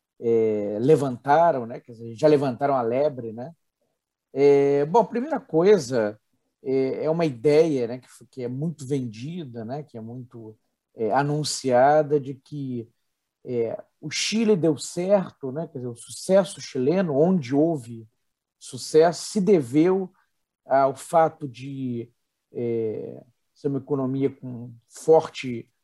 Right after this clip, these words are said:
espaço para iniciativa privada, para o empreendedorismo, né, aberta comercialmente, financeiramente, e em função de uma grande entrada de capitais, fluxos de investimento direto estrangeiro,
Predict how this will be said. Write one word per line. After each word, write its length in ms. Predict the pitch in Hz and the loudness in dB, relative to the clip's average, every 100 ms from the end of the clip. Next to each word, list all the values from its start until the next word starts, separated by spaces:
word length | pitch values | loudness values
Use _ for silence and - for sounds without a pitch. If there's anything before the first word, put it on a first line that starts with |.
| _ | _
espaço 540 | - - 226 151 - | -10 0 2 2 0
para 80 | 143 | 0
iniciativa 480 | 143 139 175 - 131 | 0 -2 -10 -10 -12
privada, 720 | 120 123 110 165 190 190 151 | -6 -6 4 6 6 4 0
para 140 | 139 143 | -2 -4
o 40 | |
empreendedorismo, 1300 | 139 147 143 135 127 120 127 185 190 165 185 185 170 _ _ _ - | -4 0 2 2 0 -4 -4 -4 -4 -4 -6 -8 -10 _ _ _ -8
né, 180 | 120 - | -6 0
aberta 1120 | 135 113 147 185 196 - _ 147 135 123 120 _ | 0 2 4 6 4 0 _ 0 2 0 -2 _
comercialmente, 960 | 147 143 - 127 120 131 185 202 185 - | -2 -2 -4 -6 -6 -4 -2 -4 -6 -8
financeiramente, 1200 | 151 147 127 - 131 117 127 180 196 - 190 - _ _ _ _ | -6 -4 -6 0 2 2 0 -4 -6 -10 -16 -16 _ _ _ _
e 400 | 170 220 214 202 | -2 0 0 0
em 60 | 196 | -2
função 580 | - 175 - 170 190 | -4 -6 -4 -2 0
de 60 | 180 | 2
uma 100 | 170 | 0
grande 380 | 127 170 196 180 | 4 4 4 0
entrada 460 | 147 - 147 156 | -4 0 2 2
de 100 | 139 | 0
capitais, 680 | - 143 - 139 151 170 151 | -8 -10 -4 2 6 6 2
fluxos 480 | - - 160 156 135 | -2 -10 -10 -10 -14
de 80 | 123 | -10
investimento 420 | 127 139 127 139 | -8 -8 -10 -14
direto 240 | 123 131 127 | -6 -6 -6
estrangeiro, 760 | - 120 107 127 160 165 143 | -8 -8 -4 -2 -2 -4 -10